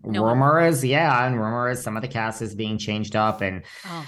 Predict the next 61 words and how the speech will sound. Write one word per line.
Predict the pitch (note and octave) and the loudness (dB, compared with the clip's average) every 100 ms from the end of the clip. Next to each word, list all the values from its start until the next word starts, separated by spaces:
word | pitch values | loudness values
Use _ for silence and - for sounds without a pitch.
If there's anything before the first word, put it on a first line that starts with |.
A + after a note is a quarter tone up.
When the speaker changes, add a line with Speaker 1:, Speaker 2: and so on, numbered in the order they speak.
| - - | -16 -6
Speaker 2:
I | - | 2
got, | C3 C3 B2 - | 6 8 6 4
I | B2 | 2
get, | B2 A#2+ | 2 4
you | C#3+ | 6
know, | E3 F#3+ | 8 6
I | G3 | 6
mean, | F#3 F3 | 6 8
hey, | E3 G#3+ A#3 - - | 6 4 4 2 2
I, | D3 C#3+ C3+ C#3 | 2 2 0 -4
to | - | -2
that | D#3 F3 | 0 -2
point, | - F#3 D3 | -2 -4 -2
and | D3 | 0
then | F3 | 2
we | G#3 | 2
also | B3+ D4+ - | 0 -2 -6
have | - | -6
to | |
talk | D#3 C#3 | -4 -2
about | B2 B2+ | -2 -4
this | A#2+ - | -6 -6
whole | - | -6
thing. | B2+ A2+ | -4 -4
Teresa's | A2+ A#2+ A2+ G2+ | -2 -4 -4 -4
moving | A2+ A#2+ A#2+ A#2+ A#2 | 0 2 2 2 -2
to | C3 A#2 | -4 -4
L | A2+ G#2+ | -4 -2
A. | A2 A2 | -2 -2
We | A2+ | -4
gotta | A#2 A2+ | -4 -6
talk | A2+ G#2 | -4 -4
about | G#2+ G#2+ | -4 -4
that. | A2+ - - - | -6 -8 -14 -2
You | F3+ | 2
know, | F#3+ F3+ | 4 2
Teresa's | - F3+ A3+ A#3 B3 E3 | 0 -2 -2 -2 -4 2
moving. | C#3+ D3 D3 C#3+ C#3+ C#3 - - | 4 6 6 2 0 -2 -6 2
Well, | A3 F#3+ D3+ | 4 6 4
she's, | C3 C#3 B2+ | -4 -10 -10
okay, | B2 | -10
let | G#2 A#2 | -6 -4
me | G#2 | -4
back | F#2+ F2 | -4 -8
up. | F2 - | -10 -8
She's | - C3 | 0 4
not | D#3+ B2 | 4 6
moving. | A#2 A#2+ G2 F#2 | 6 6 4 -2
She | F#2+ - | -8 -6
says | A2+ D3+ C#3 C3+ | 2 6 6 6
she's | - A#2 | 2 0
open | - C3+ C3+ C3 | 4 4 6 4
to | B2 | 2
relocating | A#2+ A2+ A2 A#2+ A2 | -2 -2 -4 -4 -2
outside | A2 - A2 | -4 -4 -4
New | G#2+ | -4
Jersey. | G2+ A2 G#2 G#2+ | -2 -2 -2 -4
She | - | -4
wants | G#2 G#2+ G#2 | -4 -4 -4
somewhere | G#2+ F#2 F#2 | -6 -6 -4
warm. | G#2+ B2+ C#3 C3+ C3+ C3 | 2 6 8 8 8 6